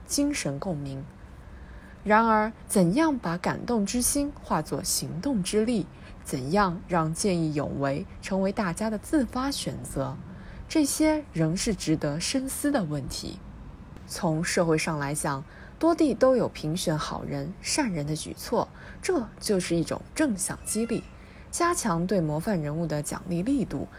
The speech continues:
想方设法帮助他们解决工作生活中的实际困难，守护好这些身边的好人，就是对善行的良好倡导。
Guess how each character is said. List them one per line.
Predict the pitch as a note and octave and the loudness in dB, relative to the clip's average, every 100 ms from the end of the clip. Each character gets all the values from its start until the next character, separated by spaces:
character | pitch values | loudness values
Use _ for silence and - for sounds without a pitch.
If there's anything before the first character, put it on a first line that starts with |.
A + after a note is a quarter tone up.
| - - | -18 -4
想 | - F3+ | 2 2
方 | C#4 D4+ | 2 0
设 | D#4 E4 G#3+ | 2 2 2
法 | - - - | -2 -8 -6
帮 | A#3+ C#4 | -4 -4
助 | - | -4
他 | - - | -6 -2
们 | D#3+ D3+ | -2 -2
解 | - - | -6 -6
决 | C3 B2+ - | -4 -6 -4
工 | B3+ C4 | -4 -4
作 | C4 F#3 | -2 -2
生 | F3+ C#4+ D4 | 0 -2 -2
活 | D4 D#3 | -2 -4
中 | G3 A3+ | -2 -6
的 | F#3+ | -4
实 | - - | -4 -4
际 | - F#3 | -2 -4
困 | - C#4 F#3 | -2 -2 -2
难， | D#3+ - - - - | -6 -10 -16 -16 -10
守 | - - G3 F#3 | -2 4 4 4
护 | D#4+ C4+ | 4 4
好 | - - - - | 2 -6 -6 -4
这 | E3 | -2
些 | E3 F#3+ G3+ | 0 0 0
身 | - C#4+ C#4 | 0 0 2
边 | D4 C#4+ | 0 0
的 | |
好 | - - - | -4 -6 -6
人， | D#3+ C3+ - - - - - - | -6 -8 -10 -10 -12 -12 -14 2
就 | D#4 A#3 | 4 4
是 | - F3+ | 2 2
对 | E3+ D#3 | 2 2
善 | - A3 | 0 0
行 | E3 C3+ | 0 -2
的 | C#3+ - - | -4 -6 -8
良 | - D3 F#3+ | -4 -2 -2
好 | - - - | -4 -4 -4
倡 | - - C4+ | -8 -6 -6
导。 | C4+ D3 | -6 -8